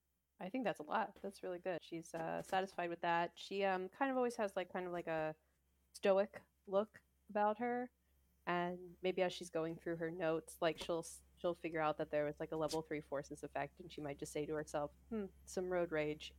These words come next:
and then, like, move on. Um, I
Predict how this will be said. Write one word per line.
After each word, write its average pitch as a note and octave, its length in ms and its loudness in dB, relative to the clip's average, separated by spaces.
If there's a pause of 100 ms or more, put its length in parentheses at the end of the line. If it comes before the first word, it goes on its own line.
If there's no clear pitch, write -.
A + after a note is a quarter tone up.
and F3 120 0
then, E3 220 2
like, D3+ 320 -2 (100)
move E3 220 -2
on. G3 360 2 (840)
Um, E3+ 680 2 (140)
I E3+ 60 -6